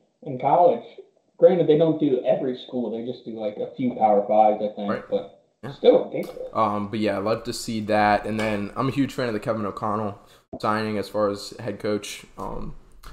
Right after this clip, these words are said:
Speaker 2: I think that's probably top five for me, top four even maybe from this past off-, uh, hiring cycle. I would put Josh McDaniels, um, Josh McDaniels, Kevin O'Connell,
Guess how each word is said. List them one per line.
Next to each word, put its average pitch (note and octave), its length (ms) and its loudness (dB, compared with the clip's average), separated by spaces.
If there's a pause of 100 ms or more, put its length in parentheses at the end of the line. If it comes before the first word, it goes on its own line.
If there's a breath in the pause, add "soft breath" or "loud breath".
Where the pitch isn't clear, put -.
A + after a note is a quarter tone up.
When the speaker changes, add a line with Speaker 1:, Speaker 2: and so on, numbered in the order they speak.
(400 soft breath)
Speaker 2:
I A#2+ 100 -2
think D#3 160 0
that's A#2 160 2
probably G2 320 0
top F2+ 300 -4
five F2+ 260 -4
for F2+ 80 -16
me, F#2+ 320 -10 (140)
top - 540 -8
four G2 380 -6
even G2 340 -8
maybe G2 320 -8
from F#2 520 -12
this F#2+ 160 -6
past F#2 380 -8
off-, F#2 280 -8
uh, G2 160 -6 (180)
hiring G2+ 360 -2
cycle. A2 500 -6 (480 soft breath)
I G2 100 -2
would G#2 220 -2
put G2 300 -4
Josh G#2 260 0
McDaniels, A#2 960 -8 (840)
um, G2 500 -6 (760)
Josh C#3 160 6
McDaniels, A#2+ 800 -6 (380)
Kevin B2 180 -2
O'Connell, G2+ 640 -2